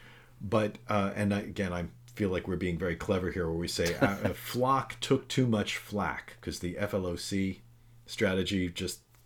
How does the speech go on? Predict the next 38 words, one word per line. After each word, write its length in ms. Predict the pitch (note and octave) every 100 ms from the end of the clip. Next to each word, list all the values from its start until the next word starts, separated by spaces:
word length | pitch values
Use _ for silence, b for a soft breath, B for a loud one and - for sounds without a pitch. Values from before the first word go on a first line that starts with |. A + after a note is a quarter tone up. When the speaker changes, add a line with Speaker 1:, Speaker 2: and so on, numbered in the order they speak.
| -
Speaker 1:
got 220 | F2+ E2+
too 140 | -
much 240 | G2+ F2+ -
pushback 420 | G#2 - E2+ C#2+
from 120 | E2+
people. 320 | D#2+ F2+ F2+
So 140 | E2+ F2+
they're, 200 | E2 D#2+ B B
they're 120 | -
trying 260 | G2+ A#2 G2+
a 60 | F#2
different 280 | G2+ E2+
one 140 | D#2 C#2+
called 260 | - D#2
Topics. 600 | - A#2+ G2 - - - - B B B B
But 120 | - B2
again, 240 | C3 E3+
it's 180 | C#3 -
that 160 | G#2
idea 400 | G2 F#2+ A2+ A#2
of, 580 | G2+ F2 F2 E2+ - - - - - - -
you 80 | E2+
know, 60 |
how 240 | E2 A#2 C3
do 180 | A2 B2+
they 160 | A2
gather 340 | F2 G2 G2 F#2
the 140 | F2
data 300 | E2+ F#2+ F2+
that 180 | E2+ E2
they 140 | F#2
want 340 | F2 E2 F2 F2
to 160 | - F2
gather 240 | E2+ E2
for 120 | D#2+ E2
marketing 500 | F#2+ A2+ F#2+ D2+ D2
without 400 | E2 F#2+ F#2+ -
becoming, 560 | E2+ - E2 D#2 C#2+